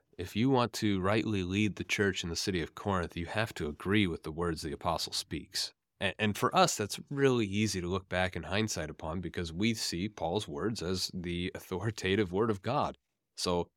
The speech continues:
if our pastor wants to speak and he doesn't agree with the words in Scripture, that's not good. He should not be our pastor.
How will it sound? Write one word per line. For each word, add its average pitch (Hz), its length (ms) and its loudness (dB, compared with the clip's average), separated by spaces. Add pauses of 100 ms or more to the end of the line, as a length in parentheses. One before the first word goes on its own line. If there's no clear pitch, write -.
(140)
if 90 140 -4
our 87 160 4
pastor 92 480 0
wants 87 240 -4
to - 80 -6
speak 131 500 4 (380)
and 92 100 2
he 90 80 0
doesn't 104 440 4
agree 110 260 2
with 101 240 0
the 85 80 -2
words 92 340 2
in 78 100 -6
Scripture, 90 540 0 (380)
that's 143 520 2
not 143 260 4
good. 117 200 6
He 92 120 0
should 98 260 -2
not 92 200 0
be 87 120 0
our 73 120 -4
pastor. - 520 0